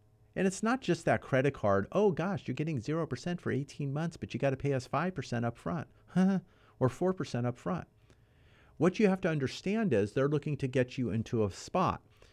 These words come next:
If you have no way to pay off that balance in eighteen months, it goes up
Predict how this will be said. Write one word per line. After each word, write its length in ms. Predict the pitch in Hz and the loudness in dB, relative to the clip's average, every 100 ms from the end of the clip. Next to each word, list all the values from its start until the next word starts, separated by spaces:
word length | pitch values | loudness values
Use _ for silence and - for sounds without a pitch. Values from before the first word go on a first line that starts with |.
| - _ | -20 _
If 140 | 101 143 | -2 4
you 120 | 165 | 6
have 200 | 160 127 | 6 6
no 180 | 135 151 | 6 6
way 200 | 147 143 | 8 8
to 100 | 120 | 6
pay 220 | - 127 | 4 4
off 260 | 123 220 - | 4 2 2
that 220 | 120 - | 2 4
balance 360 | 101 98 95 | 2 2 0
in 60 | 98 | -2
eighteen 300 | 92 - 95 | -4 -2 -2
months, 300 | 98 110 - | 0 -2 -6
it 120 | 101 | -2
goes 180 | 117 110 | 0 2
up 160 | 110 | 0